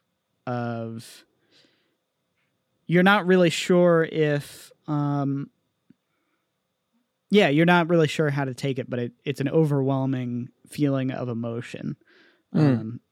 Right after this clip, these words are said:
Speaker 1: that you get from, from, you know, the sense of it. There's not, there's not a, um, I don't think this movie has, like, a message in the same way that Apocalypse Now does. Um, but it really has a,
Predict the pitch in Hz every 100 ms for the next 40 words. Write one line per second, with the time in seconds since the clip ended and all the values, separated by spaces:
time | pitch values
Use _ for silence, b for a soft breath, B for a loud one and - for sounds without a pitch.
0 | _ 123 110 117 123 - - 120 113 110
1 | - _ - - - - - _ - 117
2 | - 151 139 139 135 120 - 165 175 185
3 | 180 - 175 160 160 156 139 135 - b
4 | b b b - 143 139 131 - _ -
5 | 175 185 180 165 156 - 160 139 139 135
6 | 127 110 110 117 143 - - - - -
7 | - 160 147 131 131 120 120 120 120 -
8 | _ - 135 139 123 - 113 - 117 113
9 | 113 110 131 - _ b b b b -
10 | 131 127 120 - - 147 143 143 151 165
11 | 151 143 143 143 139 135 - - 135 131
12 | 127 127 127